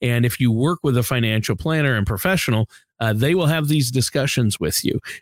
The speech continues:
and they can help you watch out for things like that. So,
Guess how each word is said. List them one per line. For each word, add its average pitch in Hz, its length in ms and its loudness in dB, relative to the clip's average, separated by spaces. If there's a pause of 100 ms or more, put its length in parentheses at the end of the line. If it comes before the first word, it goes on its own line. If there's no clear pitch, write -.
and 117 400 0
they 127 240 0
can 127 160 2
help 135 260 2
you 120 140 2
watch 110 320 0
out 131 200 0
for 123 140 0
things 101 320 0
like 98 220 0
that. 104 200 0
So, 127 280 0